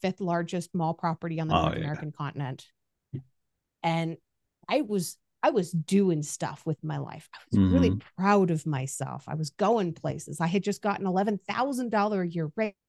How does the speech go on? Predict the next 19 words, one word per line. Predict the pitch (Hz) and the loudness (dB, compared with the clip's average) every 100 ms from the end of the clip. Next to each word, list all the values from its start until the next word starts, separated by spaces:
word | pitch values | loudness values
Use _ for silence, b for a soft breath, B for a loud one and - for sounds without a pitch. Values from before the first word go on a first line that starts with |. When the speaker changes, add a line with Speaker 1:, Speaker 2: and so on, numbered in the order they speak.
| - 208 208 | -6 -4 -2
Speaker 1:
I | |
got | 190 - | -2 -2
raises | 247 285 240 | -2 -2 -4
for | - - | -6 -2
all | - 247 | 2 2
of | 220 | 2
my | 185 | -2
employees. | 165 220 214 202 214 214 - B B | -2 -4 -6 -4 -4 -4 -8 B B
I | 262 | 0
helped | 240 214 - | 2 0 0
to | 190 | -4
secure | 180 - 285 | -4 -4 -2
the | 226 | 0
next | 180 - | 0 -4
contract. | - 226 214 - 196 - b b b b _ - | -8 -6 -6 -2 -4 -4 b b b b _ -4
I | 202 | 0
was | 175 190 | 0 2
nailing | 180 185 165 | 4 4 2
it. | 147 | -2